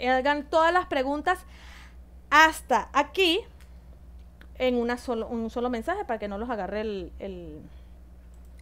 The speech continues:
el modo lento del, del chat.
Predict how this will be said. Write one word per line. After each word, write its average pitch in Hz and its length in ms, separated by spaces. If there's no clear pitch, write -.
el 214 140
modo 202 560
lento 202 400
del, 185 240
del 190 120
chat. - 180